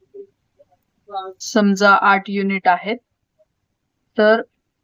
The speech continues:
आता हा पेन सेट आहे आठ युनिट वरती. आणि आता तुम्हाला जिथे सांगितलेलं आहे, म्हणजे पोटावरती, मांड्यांवरती,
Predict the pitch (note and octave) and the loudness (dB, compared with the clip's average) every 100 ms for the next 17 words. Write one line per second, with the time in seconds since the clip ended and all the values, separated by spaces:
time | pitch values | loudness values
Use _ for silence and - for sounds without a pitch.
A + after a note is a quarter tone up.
0 | _ _ - G3+ A3 A3 A3 A3 A3+ A#3+ | _ _ -12 -2 2 2 2 2 2 2
1 | A#3 G3 F#3+ F3 F3 - F3+ E3 F3+ E3+ | 0 2 0 0 -2 2 0 0 -6 -6
2 | D#3+ E3+ E3+ - C#4+ - _ _ G4 A4 | -6 -4 -4 -2 -4 -4 _ _ -20 -20
3 | _ _ _ _ _ _ _ - - A3 | _ _ _ _ _ _ _ -12 0 2
4 | B3 A#3+ A3+ - B3+ B3 B3+ A#3+ A#3+ B3+ | 6 4 2 4 4 4 4 6 6 6
5 | B3+ A#3+ - _ _ _ - G#3 A#3 C4 | 6 2 -6 _ _ _ -6 -2 0 2
6 | C4+ B3+ G#3 G#3+ A3 A#3 A#3 A3 F#3+ F#3 | 2 2 0 -4 0 2 4 4 2 -6
7 | F3+ F#3 G3 G3 G#3 F#3+ - G3 G3 F3+ | -8 -6 -8 -6 -4 -2 0 0 0 -6
8 | G3 G3 F#3+ F3 F3+ F#3+ G3 F3+ E3 - | -8 0 2 2 4 2 2 -4 -6 -8
9 | F#3+ | -8